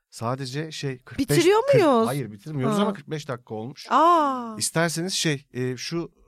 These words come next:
Speaker 1: soruyla bir nefes alalım. Sonra hem sor-, e, spor sorumuzla, sonra zaten sorduğumuz soruyla da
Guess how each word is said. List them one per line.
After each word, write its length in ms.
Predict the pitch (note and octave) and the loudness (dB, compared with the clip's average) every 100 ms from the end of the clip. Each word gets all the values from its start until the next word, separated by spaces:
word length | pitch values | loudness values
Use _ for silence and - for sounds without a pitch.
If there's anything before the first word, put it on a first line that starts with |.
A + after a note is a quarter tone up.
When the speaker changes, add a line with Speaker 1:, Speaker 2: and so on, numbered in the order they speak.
| _ | _
Speaker 1:
soruyla 500 | - C#3+ C#3 D#3+ D#3 | 0 4 4 4 2
bir 100 | C#3+ | -2
nefes 300 | C3 E3+ D#3+ | -4 -4 -4
alalım. 300 | F3 F3 F#3 - _ _ | -2 -2 -4 -10 _ _
Sonra 300 | - D3+ D3+ | -10 -6 -4
hem 140 | D3 | -6
sor-, 240 | D3 D#3 C#3+ | -10 -10 -8
e, 180 | A#2 A2 | -8 -8
spor 300 | - D3+ C#3+ | -10 -8 -8
sorumuzla, 560 | D3+ C#3 C#3+ C#3+ F3+ G3 _ _ _ | -8 -8 -10 -10 -12 -12 _ _ _
sonra 460 | - D3 D3 D3 - _ | -2 2 2 0 -2 _
zaten 300 | B2 C3+ C#3 | -4 -4 -2
sorduğumuz 480 | C3+ C#3+ C#3 C#3+ D3 | -6 -4 -4 -4 -6
soruyla 340 | C#3+ B2+ A#2 C#3 | -6 -6 -8 -10
da 180 | F#3 | -12